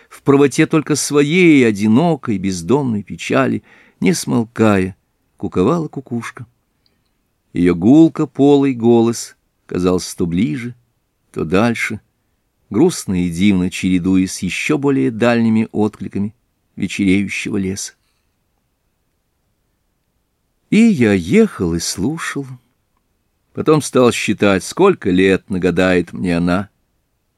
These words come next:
сколько ещё осталось мне всего того непостижимого, что называется жизнью, любовью, разлуками, потерями, воспоминаниями, надеждами. И она всё куковала и куковала, суля мне что-то бесконечное.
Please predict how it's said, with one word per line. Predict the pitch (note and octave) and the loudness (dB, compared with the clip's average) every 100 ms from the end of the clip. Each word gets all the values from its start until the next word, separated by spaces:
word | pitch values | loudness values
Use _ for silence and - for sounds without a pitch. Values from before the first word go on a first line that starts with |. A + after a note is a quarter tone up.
| _ | _
сколько | - - G#3+ G3+ - F#2+ | -14 0 2 2 0 -4
ещё | F2+ - G2+ | -2 -2 -2
осталось | G2+ - A2+ A2+ G2+ - | -4 -2 2 2 0 -6
мне | G2+ G2+ | -8 -8
всего | - - A#2+ D3+ | -8 0 2 2
того | C#3 C3+ D3+ | 2 2 4
непостижимого, | A#2+ E3 - D#3+ - - - D3 A2+ E3+ D#3 D3 C#3 B2+ _ _ _ _ | 4 2 0 -6 -6 -10 -6 -6 -4 -4 -2 -2 -2 -4 _ _ _ _
что | - - | -14 -4
называется | D3 C3+ E3+ D#3+ - | -2 2 2 0 -2
жизнью, | C#3+ C#3 G3 F3 A2+ G2 E2 | -4 -2 -2 -2 -4 -6 -2
любовью, | F#2+ A#2+ E3 F3 C3 G2 F2+ | -2 4 4 6 2 -6 -4
разлуками, | G2+ B2 A2+ F#3+ G#3 - C3 G2 _ - _ | -2 -2 -2 -2 -2 0 -2 -2 _ -20 _
потерями, | C#3+ - G#3+ G#3 F3+ C#3 G#2+ _ _ _ | -4 0 4 4 4 2 -2 _ _ _
воспоминаниями, | D#3 - G#2+ F#2+ F2+ C#3 C3+ A2+ G2 F#2 _ _ _ | -4 -2 -2 0 2 0 0 -4 -6 -12 _ _ _
надеждами. | F2 E2+ A2 B2+ B2 A#2+ G2+ _ _ _ _ _ _ _ _ _ _ _ _ | -6 0 -2 -2 -10 -18 -20 _ _ _ _ _ _ _ _ _ _ _ _
И | E2+ | -4
она | F#2 F#2 | -2 -2
всё | - | -4
куковала | E2+ E2+ - E2+ E2+ D3+ E3 | -4 -6 -2 0 2 0 -2
и | D#3 D3 | -6 -10
куковала, | _ B2+ - A#2 G2+ G2 F#2+ F2 E2+ | _ -14 -8 -8 -2 -2 0 -2 -8
суля | - - F2 E2 D3 E3+ | -12 -8 -6 -2 -4 -4
мне | D3+ D3+ | -10 -12
что-то | - - A#2 _ A2 | -14 -12 -14 _ -16
бесконечное. | - G2+ - - G2 G2 F#2+ - G2+ | -14 -14 -14 -12 -12 -12 -14 -18 -18